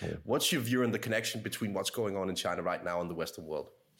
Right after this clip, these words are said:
Speaker 1: Oh, great question, Andreas. Uh, so I, I think China has sufficiently decoupled,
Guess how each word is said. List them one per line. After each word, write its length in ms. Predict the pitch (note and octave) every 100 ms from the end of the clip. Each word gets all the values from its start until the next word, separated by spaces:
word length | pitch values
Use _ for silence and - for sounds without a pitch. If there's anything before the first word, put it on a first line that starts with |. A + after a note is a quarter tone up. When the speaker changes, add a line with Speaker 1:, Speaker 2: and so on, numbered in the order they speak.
| - -
Speaker 1:
Oh, 160 | C#3 G2+
great 200 | A#2+ D3+
question, 320 | A#2+ A#2 D#2
Andreas. 420 | E2 D#2 D#2 -
Uh, 380 | - F#2 E2+ -
so 220 | - A2+
I, 140 | A2 - -
I 100 | G#3
think 320 | G#3 A3 -
China 500 | - A#2+ A2 D#2+ - - _ _
has 220 | A#2+ A#2+
sufficiently 640 | A#2+ - D3+ C#3+ - A#2+
decoupled, 680 | A2+ G#2+ - A#2 A2 E3+ G3